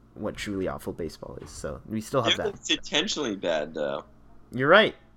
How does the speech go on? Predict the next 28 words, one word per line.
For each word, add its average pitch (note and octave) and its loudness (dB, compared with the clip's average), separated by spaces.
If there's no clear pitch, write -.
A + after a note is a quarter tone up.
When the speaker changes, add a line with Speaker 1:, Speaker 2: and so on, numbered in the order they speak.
Speaker 1:
You're C3 -4
right. D3 0
Orange F#3+ 2
teams E3 -2
this F#2+ -6
year, E2+ -6
man. F#2 -8
Like, G#2+ -4
seriously E3 0
bad A2+ 2
baseball G2+ -2
from G2 -8
all A2 -2
the G#2+ -4
orange G2 -6
teams. E2+ -12
The A2+ -8
Giants A#2 -2
are A2 2
Speaker 2:
Yes. G2+ -2
Speaker 1:
atrocious G#2+ -4
this E2 -12
year. F2 -6
Um, G2 0
but G2 -2
somehow, D3 2
they, A2+ -10
like, A2+ -2